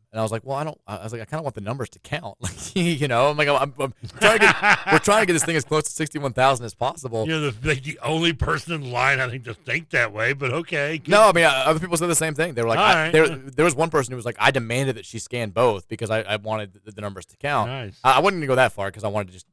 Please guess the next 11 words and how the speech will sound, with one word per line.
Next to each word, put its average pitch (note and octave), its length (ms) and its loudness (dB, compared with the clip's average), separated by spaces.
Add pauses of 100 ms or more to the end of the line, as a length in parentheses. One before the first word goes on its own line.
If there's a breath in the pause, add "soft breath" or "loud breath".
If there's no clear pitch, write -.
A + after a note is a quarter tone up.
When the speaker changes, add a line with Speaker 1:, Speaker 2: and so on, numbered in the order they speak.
Speaker 1:
make A#2 120 -6
sure G#2+ 100 -6
I G#2 40 -6
got G2 200 -2
into G2+ 200 -8
the F2+ 80 -12
stadium. F2+ 460 -10 (320)
Speaker 2:
True, F2+ 400 -4
but E2+ 100 -20
Speaker 1:
But A#2+ 220 4
Speaker 2:
yeah. - 60 -20